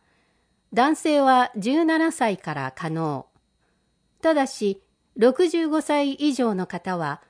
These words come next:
六十歳から六十四歳の間に献血経験がある方に限る。藤井寺保健所からのお知らせ。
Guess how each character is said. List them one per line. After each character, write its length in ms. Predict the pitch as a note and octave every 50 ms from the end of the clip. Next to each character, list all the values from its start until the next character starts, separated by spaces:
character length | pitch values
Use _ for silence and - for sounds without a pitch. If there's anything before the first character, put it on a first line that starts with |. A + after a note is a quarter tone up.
| _ _ _ _ _
六 280 | - A#3 B3+ B3+ - E4+
十 160 | D4+ E4+ D#4+
歳 320 | - - - B3+ A#3 G#3+
か 160 | - - G3+ F#3
ら 260 | F3 F3 E3 - - -
六 320 | G3+ A#3 A#3 - D#4+ D#4+
十 240 | - E4 D#4 D4+ D4+
四 200 | D4+ D#4 D#4 C#4
歳 280 | - - A#3 F#3+ F3+
の 160 | E3 D#3+ D3+ D3
間 340 | D#3+ E3+ F3+ F#3 - F#3
に 300 | F3+ F3 E3 E3 D#3+ - _ _
献 260 | - A#3+ C4 D#4 E4
血 300 | D#4+ - D4 C#4+ - -
経 240 | - - D4 C#4+ C4
験 280 | - - A3+ G#3 G3+ G3
が 200 | F#3 F#3+ F3+ F#3+
あ 100 | A3+ B3+
る 140 | A#3 G#3+
方 300 | - - F#3 - - A#3+
に 160 | A#3+ A3 E3+ -
限 360 | C4 - D#3+ D#3 C#3+ D3+ D#3
る。 160 | C3+ G#2 - _ _ _ _ _ _ _ _ _ _ _ _ _ _ _ _ _ _ _ _ _ _ _ _ _ _ _ _ _ _ _ _ _ _ _ _ _ _ _ _ _ _ _ _ _ _ _ _ _ _ _ _ _ _ _ _ _ _ _ _ _ _ _ _ _ _ _ _ _ _ _ _ _ _ _ _ _ _ _ _ _ _
藤 400 | _ - C#4+ C#4+ C#4 F4+ F4+ E4+
井 20 | C4+
寺 260 | A#3 A3+ G#3+ G3+ F#3+
保 140 | G3+ B3 G#3
健 240 | - D4+ D#4 D#4 D#4
所 180 | - - C#4
か 160 | C#4 - B3+
ら 140 | A#3+ A3 G3
の 260 | F3 D#3+ C3+ B2+ C#3 -
お 120 | F3+ E3+
知 180 | - - G3+ F#3
ら 120 | F#3 E3
せ。 280 | - - D3+ C3 B2